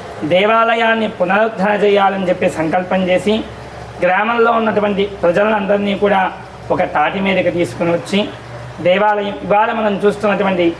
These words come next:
ఈ సుందరమైన దేవాలయాన్ని నిర్మాణం చేయడం జరిగింది. దీనికి అనేకమైనటువంటి భక్తులు విరాళాలు కూడా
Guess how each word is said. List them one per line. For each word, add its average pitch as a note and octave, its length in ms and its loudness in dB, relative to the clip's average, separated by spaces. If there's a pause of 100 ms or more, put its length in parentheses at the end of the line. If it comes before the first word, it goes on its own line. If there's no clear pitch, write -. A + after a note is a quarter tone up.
ఈ D#3+ 60 0
సుందరమైన F#3+ 560 0
దేవాలయాన్ని F3 720 2 (120)
నిర్మాణం F3 380 0
చేయడం E3+ 320 -2
జరిగింది. E3 520 0 (480)
దీనికి F#3+ 240 0
అనేకమైనటువంటి G3+ 1040 0
భక్తులు - 680 0 (340)
విరాళాలు F#3 460 2
కూడా F#3 300 0